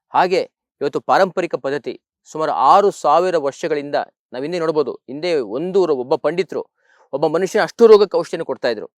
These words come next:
ಅದು ಹೇಗೆ ಸಾಧ್ಯ ಆಗ್ತಾ ಇತ್ತು? ಪರಿಣಾಮಕಾರಿ ಕೊಡ್ತಾ ಇದ್ರು. ಅಂತಹ ವಿದ್ಯೆ ಇವತ್ತು ನಮ್ಮ ಭೂಮಿಯಲ್ಲಿದೆ. ಇವತ್ತು, ಇವತ್ತು ನೀವು ಚೈನಾಗೆ ಹೋಗಿ ನೋಡ್ಬೋದು. ಚೈನಾದಲ್ಲಿ ಒಬ್ಬ ವ್ಯಕ್ತಿಗೆ ಅನಾರೋಗ್ಯ ಆದ್ರೆ ಫಸ್ಟ್ ಆತ ಹೋಗುವಂಥದ್ದು ಅಲ್ಲಿಯ ಟ್ರೆಡಿಷನಲ್,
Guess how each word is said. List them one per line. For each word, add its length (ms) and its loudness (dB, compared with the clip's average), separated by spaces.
ಅದು 100 -6
ಹೇಗೆ 120 0
ಸಾಧ್ಯ 220 -2
ಆಗ್ತಾ 180 -8
ಇತ್ತು? 320 -12
ಪರಿಣಾಮಕಾರಿ 580 2
ಕೊಡ್ತಾ 240 -6
ಇದ್ರು. 200 -4
ಅಂತಹ 340 -6
ವಿದ್ಯೆ 520 -2
ಇವತ್ತು 240 -10
ನಮ್ಮ 180 -8
ಭೂಮಿಯಲ್ಲಿದೆ. 520 -8
ಇವತ್ತು, 200 -10
ಇವತ್ತು 260 2
ನೀವು 120 -4
ಚೈನಾಗೆ 300 -2
ಹೋಗಿ 120 -4
ನೋಡ್ಬೋದು. 500 -6
ಚೈನಾದಲ್ಲಿ 480 -2
ಒಬ್ಬ 100 -4
ವ್ಯಕ್ತಿಗೆ 340 -2
ಅನಾರೋಗ್ಯ 380 0
ಆದ್ರೆ 220 -2
ಫಸ್ಟ್ 260 -4
ಆತ 240 2
ಹೋಗುವಂಥದ್ದು 480 -2
ಅಲ್ಲಿಯ 200 0
ಟ್ರೆಡಿಷನಲ್, 520 -8